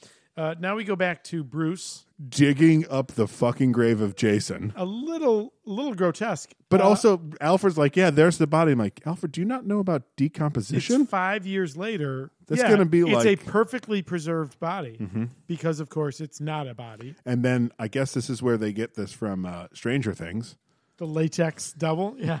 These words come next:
Speaker 1: that was good.
Speaker 2: Spoiler for Stranger Things.
Speaker 1: That's right. Sorry. Um, but then Batman rages at missing the fact that that wasn't the body, and he's gonna go back and talk to the man who did this. Of course, all roads lead back to Joker.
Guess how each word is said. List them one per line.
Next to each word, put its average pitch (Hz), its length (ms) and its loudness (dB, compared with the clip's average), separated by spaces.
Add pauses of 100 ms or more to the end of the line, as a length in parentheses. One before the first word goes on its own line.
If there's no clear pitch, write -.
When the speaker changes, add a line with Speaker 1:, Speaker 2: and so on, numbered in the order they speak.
Speaker 1:
that 151 80 -8
was 143 200 -10
good. 147 180 -10
Speaker 2:
Spoiler 101 340 4
for 92 140 -6
Stranger 82 360 -8
Things. 80 220 -14
Speaker 1:
That's 160 200 -8
right. 131 240 -14
Sorry. 117 200 -18 (480)
Um, 147 340 -8 (440)
but 151 140 -8
then 160 180 -6
Batman 170 640 -6 (120)
rages 165 640 -4
at 160 100 -8
missing 151 420 -6
the 143 60 -8
fact 143 360 -12
that 135 100 -16
that 151 220 -10
wasn't 139 360 -8
the 131 60 -14
body, 135 480 -12
and 143 80 -10
he's 151 200 -6
gonna 165 180 -8
go 151 100 -6
back 143 320 -10
and 135 80 -14
talk 139 240 -12
to 139 100 -20
the 131 60 -16
man 123 220 -14
who 127 100 -14
did 117 220 -16
this. - 340 -20 (140)
Of 156 100 -12
course, 151 400 -6
all 165 240 -2
roads 143 380 -4
lead 139 180 -10
back 127 220 -16
to - 80 -20
Joker. 120 240 -20